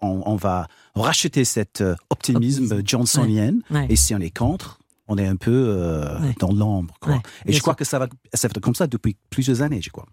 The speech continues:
Speaker 2: Emmanuel Dutheil, euh, il y a, il y a beaucoup de choses qui sont dites, à la fois que ça peut être vraiment une chance pour la France, voire pour l'Union européenne. Alors, euh, c'est,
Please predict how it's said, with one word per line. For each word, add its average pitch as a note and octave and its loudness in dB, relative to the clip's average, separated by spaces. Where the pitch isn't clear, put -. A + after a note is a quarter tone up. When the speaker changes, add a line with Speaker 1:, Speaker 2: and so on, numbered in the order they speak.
Speaker 2:
Emmanuel A#3 2
Dutheil, A#3 0
euh, F3+ 2
il F#3 -2
y D#4+ 4
a, D#4 2
il G3+ -4
y G3+ 0
a F#3+ 0
beaucoup G#3 -6
de - -12
choses D#4 0
qui G#3+ -2
sont G3 2
dites, F3+ 0
à G#3 2
la E3 2
fois F#3+ -4
que - -10
ça F#3 0
peut F3+ -2
être D#3 -4
vraiment F3+ -2
une F#3+ 0
chance C4+ -2
pour G3 0
la E3 0
France, G3+ -2
voire F3+ 2
pour D#3+ -2
l'Union F#3 2
européenne. F3 0
Alors, D3+ 0
euh, C#3 0
c'est, - -4